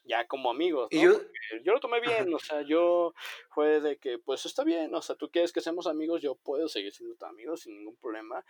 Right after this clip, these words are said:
Speaker 1: incluso hacer como que igual y no que esto no pasara, pero que simplemente fue algo que ya lo podemos dejar atrás, ¿no? O sea, seguir con la amistad normal, darnos un cierto tiempo para que, eh, dejemos que esto pase y ya.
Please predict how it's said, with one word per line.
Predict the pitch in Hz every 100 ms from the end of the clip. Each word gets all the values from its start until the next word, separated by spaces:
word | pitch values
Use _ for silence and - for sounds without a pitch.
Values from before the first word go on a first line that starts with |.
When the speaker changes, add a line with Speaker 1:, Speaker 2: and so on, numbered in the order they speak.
| - -
Speaker 1:
incluso | 120 117 156 180 175
hacer | 151 143
como | 143 113 -
que | 95 98 95 92 92 95 95 92 92 _ - _
igual | 127 135 147 160
y | 143
no | 170 208
que | - 220
esto | - 196
no | 185
pasara, | 180 160 - 131 170 -
pero | 120 113
que | 131
simplemente | 185 185 208 196 190
fue | - 175
algo | 175 170 160 139 123 113 - _ _ _
que | 127 117
ya | 135 135 _
lo | 139 120
podemos | 123 135 147
dejar | 160 175
atrás, | 196 233 - 147 151
¿no? | -
O | -
sea, | 113 110
seguir | 113 120 139
con | 175 175
la | 139
amistad | - 120
normal, | 131 123 123 127 135
darnos | 135 156 170 180
un |
cierto | 170 175 170
tiempo | - 135 -
para | - 95
que, | - 98 - - - -
eh, | 120 107 110
dejemos | 110 127 135 -
que | 131
esto | 143 -
pase | 139 143 - 214 160
y | 165
ya. | 233